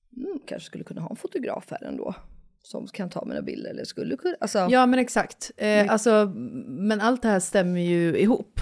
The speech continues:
Speaker 2: alltså, med hur kompetitiv... Alltså, jag ser ju upp till den förmågan hos dig att kunna, jag vet inte, släppa saker och liksom
Speaker 1: Mm.
Speaker 2: inte gå in i analys i exakt allt.
Speaker 1: Nej.
Speaker 2: Okej, men hur blir det? Men jag tycker att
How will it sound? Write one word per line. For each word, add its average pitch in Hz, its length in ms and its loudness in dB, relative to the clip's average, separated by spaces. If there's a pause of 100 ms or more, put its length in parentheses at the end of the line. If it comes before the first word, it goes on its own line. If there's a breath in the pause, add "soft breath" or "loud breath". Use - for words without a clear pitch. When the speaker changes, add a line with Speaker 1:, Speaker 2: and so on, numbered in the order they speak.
Speaker 2:
alltså, 190 220 0
med 175 300 2
hur 165 340 0
kompetitiv... 165 680 -2
Alltså, 196 180 2
jag 196 260 4
ser 208 140 -8
ju 208 100 2
upp 220 200 2 (100)
till 170 400 -2 (460)
den 175 280 4
förmågan 165 460 0
hos 208 220 -2
dig 127 140 -4
att 160 260 -8
kunna, 151 640 0 (320 soft breath)
jag 214 200 -4
vet 294 100 -2
inte, - 240 0
släppa 247 340 -4
saker 208 580 -2
och 175 300 0
liksom 160 480 -4
Speaker 1:
Mm. 233 240 -2 (480 soft breath)
Speaker 2:
inte 190 280 2
gå 196 160 0
in 202 260 2
i 180 120 0
analys 180 560 -2
i 170 60 -2
exakt 170 460 -6
allt. - 400 -8
Speaker 1:
Nej. 226 360 -4
Speaker 2:
Okej, 208 240 2
men 196 140 0
hur 202 100 4
blir 190 220 4
det? 180 200 2
Men 233 200 4 (240 loud breath)
jag 226 200 4
tycker 302 140 0
att - 120 -20